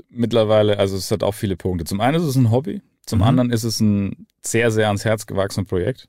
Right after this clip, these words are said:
Speaker 2: Mhm.
Speaker 1: also von, von sehr vielen, weil sonst würden wir es einfach nicht mehr machen, weil, um ehrlich zu sein, wir verdienen damit kein Geld, das ist von uns einfach, einfach
Speaker 2: For the
Speaker 1: erstmal
Speaker 2: culture.
Speaker 1: so.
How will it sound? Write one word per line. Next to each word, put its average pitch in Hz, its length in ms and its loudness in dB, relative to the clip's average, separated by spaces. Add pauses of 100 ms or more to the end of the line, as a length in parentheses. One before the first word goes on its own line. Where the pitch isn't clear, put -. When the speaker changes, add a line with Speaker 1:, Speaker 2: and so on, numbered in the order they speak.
(120)
Speaker 2:
Mhm. 104 100 0
Speaker 1:
also 127 180 2
von, 92 400 -2
von - 160 -4
sehr 92 220 0
vielen, 113 340 -2 (120)
weil 87 120 -8
sonst - 240 -6 (100)
würden 92 280 -6
wir 90 60 -2
es 82 100 -4
einfach 90 220 -2
nicht 85 120 -2
mehr 80 120 -4
machen, 85 400 -4
weil, 87 260 -2 (840)
um 117 120 0
ehrlich 127 220 2
zu 101 40 -6
sein, 101 140 0
wir 95 100 0
verdienen 104 280 0
damit 98 240 0
kein 92 180 -2
Geld, 101 240 2
das - 120 -8
ist - 340 -10 (180)
von 95 180 -6
uns - 520 -4 (240)
einfach, 87 560 -4 (260)
einfach 92 160 -2
Speaker 2:
For 110 100 0
the 101 40 2
Speaker 1:
erstmal 98 260 2
Speaker 2:
culture. 104 140 2
Speaker 1:
so. 117 160 2